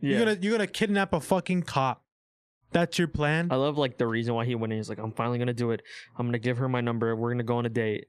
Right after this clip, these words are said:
Speaker 1: Such a
Speaker 2: He's
Speaker 1: fucking Michael Bay shit to
Speaker 2: I
Speaker 1: do,
Speaker 2: <laughs>
Speaker 1: too, man.
Speaker 2: He's just, like, in
Speaker 1: Such
Speaker 2: this,
Speaker 1: a Michael Bay shit
Speaker 2: in a
Speaker 1: to do.
Speaker 2: hostage situation now.
Speaker 1: Literally. Literally, bro. I was like, "What was your goal here?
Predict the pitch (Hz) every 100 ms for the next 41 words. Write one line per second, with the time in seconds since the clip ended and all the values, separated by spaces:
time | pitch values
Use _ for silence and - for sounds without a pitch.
0 | _ - - 151 180 - 180 196 160 156
1 | 160 135 113 120 113 139 117 113 110 101
2 | 101 104 101 101 107 135 131 123 - 113
3 | - 120 196 185 - 165 143 135 131 113
4 | 113 107 127 131 123 120 127 135 123 -
5 | 131 - - - 151 135 139 135 120 113
6 | 113 117 - - 160 - 165 175 160 143
7 | 120 117 117 135 160 151 151 123 - _
8 | _ _ _ - 160 196 165 139 123 143
9 | 127 98 92